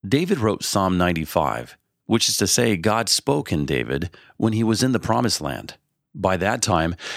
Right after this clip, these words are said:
Israel had been in the land for four hundred years. If David and Israel's presence in the land meant it was occupied,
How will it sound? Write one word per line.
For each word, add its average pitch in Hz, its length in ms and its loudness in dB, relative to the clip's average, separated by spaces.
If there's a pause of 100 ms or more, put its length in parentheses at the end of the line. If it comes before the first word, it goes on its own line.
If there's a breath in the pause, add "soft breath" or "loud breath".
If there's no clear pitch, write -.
(120 loud breath)
Israel 127 460 0
had 98 160 0
been 110 120 0
in 117 120 0
the 95 80 2
land 110 340 0
for 92 240 0
four 139 320 -2
hundred 131 260 0
years. 127 540 0 (680 loud breath)
If - 240 0
David 175 320 0
and 139 100 2
Israel's 123 420 4
presence 107 520 0
in 95 40 2
the 87 80 6
land 92 320 4
meant 92 220 2
it 85 80 2
was 76 240 0
occupied, 73 720 0